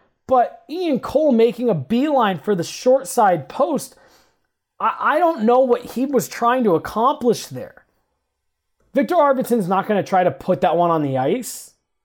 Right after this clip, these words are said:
short side. And if he is, Semyon Varlamov has that post sealed. Read the play. Be more aware. Force Victor Arvidsson to swing wide.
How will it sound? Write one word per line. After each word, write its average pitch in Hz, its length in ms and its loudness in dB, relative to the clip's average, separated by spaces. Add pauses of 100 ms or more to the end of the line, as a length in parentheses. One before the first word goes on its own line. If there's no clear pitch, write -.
(280)
short 190 520 -2
side. 170 440 0
And 262 120 2
if 285 160 0
he 247 180 -2
is, 311 300 -4 (280)
Semyon 311 380 -2
Varlamov 269 540 2
has 226 260 0
that 240 240 0
post 247 320 0
sealed. 277 500 -2 (800)
Read 294 460 0
the 302 100 -2
play. 240 580 0 (320)
Be 269 180 2
more 294 320 4
aware. 208 580 2
Force - 600 -2
Victor 269 280 -2
Arvidsson 247 500 0
to 202 60 -2
swing 233 480 0
wide. 190 380 -2